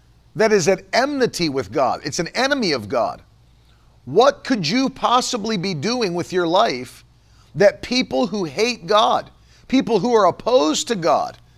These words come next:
speak well of you and say, "You know what? I really like the way he does things. I really like the way she does things. I like how they talk.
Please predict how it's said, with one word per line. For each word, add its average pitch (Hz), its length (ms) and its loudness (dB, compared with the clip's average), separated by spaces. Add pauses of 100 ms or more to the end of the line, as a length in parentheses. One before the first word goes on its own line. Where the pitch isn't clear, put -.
(160)
speak - 420 -2
well 185 240 4
of 135 140 0
you - 160 -14 (320)
and 160 100 -6
say, 180 140 0
"You 170 140 0
know 190 140 0
what? 202 300 0 (340)
I 165 100 0
really 190 260 0
like 160 200 -4
the 165 80 -4
way 151 180 -4
he 131 180 -10
does 127 280 -4
things. 92 380 -14 (380)
I 220 80 6
really 226 220 2
like 170 220 0
the 170 80 -4
way 160 200 -2
she 170 180 -6
does 143 280 -4
things. 104 240 -12
I 147 80 -2
like 190 200 -2
how 170 160 0
they 170 160 -4
talk. 139 420 -4